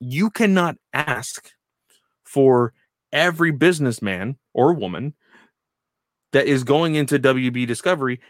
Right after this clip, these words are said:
"Hey, you guys need to start reading comics. Y'all need to start, you know, being very, uh, uh, uh, what's, what's the word I'm looking for? Uh,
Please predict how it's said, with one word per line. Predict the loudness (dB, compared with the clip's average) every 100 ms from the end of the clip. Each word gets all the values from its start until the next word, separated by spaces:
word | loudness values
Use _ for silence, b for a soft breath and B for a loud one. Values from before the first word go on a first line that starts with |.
| b
"Hey, | 0
you | 0 2
guys | 2 2
need | 0 0
to |
start | 0 0
reading | 0 -2 -2 -2
comics. | -2 -4 -4 -10 -4
Y'all | 2 2
need | 2 -2
to | -4 -4
start, | -2 -2 -2 _ _ _ _ _
you | -4
know, | -2 -2
being | -2 -2 -2 -2 -6 b b -12
very, | 0 2 4 4 2 0 b b
uh, | 2 4 4 4 0 -4 -10 -8
uh, | 0
uh, | 2 2 0 0 0 -2 -6 _ _ _ _
what's, | -6 -6 -8 -10
what's | -8 -6
the | -4
word | -2
I'm | -2
looking | -2 -6 -8
for? | -6 -6 -8 b b -4
Uh, | 0 2 0